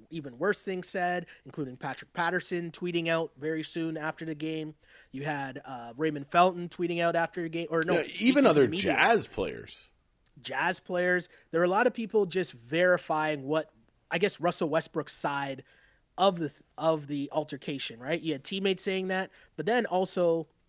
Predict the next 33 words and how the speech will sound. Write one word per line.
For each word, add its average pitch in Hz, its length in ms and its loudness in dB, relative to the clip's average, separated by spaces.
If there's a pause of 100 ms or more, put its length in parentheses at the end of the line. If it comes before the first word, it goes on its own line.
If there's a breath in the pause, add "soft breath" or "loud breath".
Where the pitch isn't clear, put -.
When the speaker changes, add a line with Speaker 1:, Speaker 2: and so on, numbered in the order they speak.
(140)
Speaker 1:
the 139 100 -10
Jazz 165 460 0
at 165 80 0
the 156 100 -2
end 160 120 0
of 143 80 -4
the 143 80 -4
day, 127 340 -10 (300 soft breath)
who 180 180 2
came 185 260 2
out 170 220 4
at 156 120 -4
the 196 120 2
end 202 220 4
and 175 100 -4
said, 160 340 -2 (320 soft breath)
"An 160 60 -6
investigation 196 800 0
through 147 220 -4
video 202 300 6
review 175 580 4
and 208 320 4
eyewitness 180 520 0
accounts, 151 640 -6 (640)
they 180 300 2
decided 160 580 -2
that 139 320 -2 (240)
the 147 180 -4
interaction, 165 680 0
that 139 120 -8
Kiesel's 208 380 0
interaction 165 720 -2
with 143 260 -6